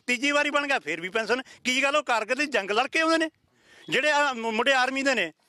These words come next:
ਦੋ ਹਜ਼ਾਰ ਚਾਰ ਤੋਂ ਬੰਦ ਕਰਤੀ ਇਹਨਾਂ ਦੀ ਪੈਨਸ਼ਨ। ਜਿਹੜੇ ਤਾਂ ਜੰਗ ਲੜਦੇ ਨੇ ਉਹਨਾਂ ਦੀ ਪੈਨਸ਼ਨ ਬੰਦ ਕਰਦੇ ਨੇ, ਆਪਦੀਆਂ ਪੈਨਸ਼ਨਾਂ ਦੂਰੀਆਂ ਤੇਰੀਆਂ। ਦੂਜਾ ਇਹਨਾਂ ਦੇ ਭੱਤੇ ਇੰਨੇ ਨੇ, ਮੈਂ ਕਹਿੰਦਾ ਸਾਨੂੰ ਤਾਂ ਲੀਡਰ ਖਾ ਗਏ।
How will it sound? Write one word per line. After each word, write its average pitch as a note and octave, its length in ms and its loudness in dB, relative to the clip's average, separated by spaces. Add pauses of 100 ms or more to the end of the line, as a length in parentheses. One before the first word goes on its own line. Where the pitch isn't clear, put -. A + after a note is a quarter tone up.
(160)
ਦੋ A#3 180 4
ਹਜ਼ਾਰ C4+ 180 2
ਚਾਰ B3+ 240 0
ਤੋਂ C4 120 -2
ਬੰਦ B3 220 2
ਕਰਤੀ A3 280 -2
ਇਹਨਾਂ F#3+ 140 -2
ਦੀ A#3 80 -2
ਪੈਨਸ਼ਨ। G#3 340 -2 (180)
ਜਿਹੜੇ B3 200 0
ਤਾਂ D#4 100 2
ਜੰਗ A#3 240 -2
ਲੜਦੇ B3+ 200 0
ਨੇ C4+ 60 -2
ਉਹਨਾਂ D4 180 0
ਦੀ D#4 100 -2
ਪੈਨਸ਼ਨ G#3+ 320 -2
ਬੰਦ B3 180 0
ਕਰਦੇ D4+ 260 0
ਨੇ, D#4 160 0 (160)
ਆਪਦੀਆਂ A#3+ 320 0
ਪੈਨਸ਼ਨਾਂ A3+ 300 -2
ਦੂਰੀਆਂ G#3 260 0
ਤੇਰੀਆਂ। A3+ 300 -4 (320)
ਦੂਜਾ D#3 400 -2 (320)
ਇਹਨਾਂ B3+ 180 -2
ਦੇ D4+ 80 0
ਭੱਤੇ D4 320 0
ਇੰਨੇ F#3+ 200 -2
ਨੇ, F#3+ 140 -8 (280)
ਮੈਂ A3 200 0
ਕਹਿੰਦਾ D4 200 0
ਸਾਨੂੰ G#3+ 260 -2
ਤਾਂ C#4+ 140 2
ਲੀਡਰ G#3 380 -2
ਖਾ C3+ 180 -2
ਗਏ। C3 160 -4